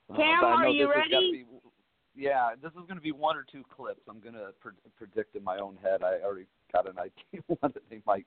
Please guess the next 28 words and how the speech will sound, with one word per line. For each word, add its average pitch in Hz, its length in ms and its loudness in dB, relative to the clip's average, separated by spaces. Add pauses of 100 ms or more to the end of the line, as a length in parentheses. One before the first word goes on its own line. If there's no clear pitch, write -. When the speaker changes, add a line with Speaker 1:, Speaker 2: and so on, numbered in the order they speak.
Speaker 1:
be. 107 240 -4 (460)
So 110 240 2
let 147 220 4
her 151 80 2
rip, 147 200 2 (100)
let 139 200 2
her 143 80 2
rip, 131 180 2 (120)
though. 98 200 -2 (100)
See 113 80 -18
if 107 140 -16
I'm 107 140 -10
right. 98 240 -10 (240)
Speaker 2:
All 247 120 4
right, 254 300 2 (160)
all 254 120 2
right. 247 180 2 (260)
And, 349 160 2
and 349 500 2
I 320 120 4
gotta 381 400 2
tell 349 180 4
you, 277 260 -2
there 294 220 4
was 311 280 2
Speaker 1:
<laughs> - 20 -4
Speaker 2:
one 339 340 0 (240)
clip. 285 380 -2